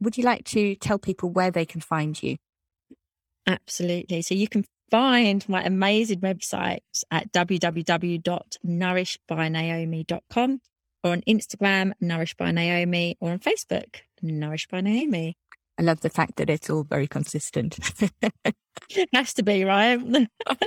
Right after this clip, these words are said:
Speaker 1: I, I, absolutely. I couldn't get beyond the kitchen table handle for Instagram. I have a feeling it was too long when I first set it
Speaker 2: Yeah.
Speaker 1: up.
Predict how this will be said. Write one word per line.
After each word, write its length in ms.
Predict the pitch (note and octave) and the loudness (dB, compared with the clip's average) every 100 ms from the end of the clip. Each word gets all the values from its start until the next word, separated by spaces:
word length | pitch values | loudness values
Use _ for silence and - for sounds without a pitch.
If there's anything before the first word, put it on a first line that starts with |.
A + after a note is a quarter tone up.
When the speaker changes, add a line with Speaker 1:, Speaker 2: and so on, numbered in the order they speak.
| - - G4 - | -6 -12 -4 0
Speaker 1:
I, 100 | A#3 | 4
I, 100 | A#3 - | 4 4
absolutely. 500 | A3 - A3+ F3+ F#3+ | 4 4 4 4 4
I 80 | B3+ | 4
couldn't 220 | B3 G#3+ | 2 2
get 180 | G#3 - | 2 2
beyond 240 | G3+ F#3+ | 0 0
the 60 | F#3 | -2
kitchen 320 | - - F#3 | -6 -6 -4
table 480 | F#3+ E3+ E3+ E3+ - | 0 0 2 -2 -2
handle 460 | - G3+ F#3 D#3 D#3 | 0 0 2 -2 -4
for 220 | - - F3+ | -4 -4 -2
Instagram. 440 | - - - C#3 | -4 -2 2 2
I 60 | G3 | 4
have 140 | C4 | 4
a 60 | C#4+ | 4
feeling 240 | D#4 C4 | 4 4
it 40 | G#3 | 2
was 120 | - | -2
too 220 | - A3+ | 0 2
long 280 | G#3 A3 F#3 | 4 4 4
when 100 | D#3+ | 2
I 80 | D#3+ | 0
first 340 | - D#3+ - | 0 0 0
set 200 | D#3 - | -8 -4
it 80 | D#3 | 2
Speaker 2:
Yeah. 140 | C#3+ | 2
Speaker 1:
up. 100 | - | 2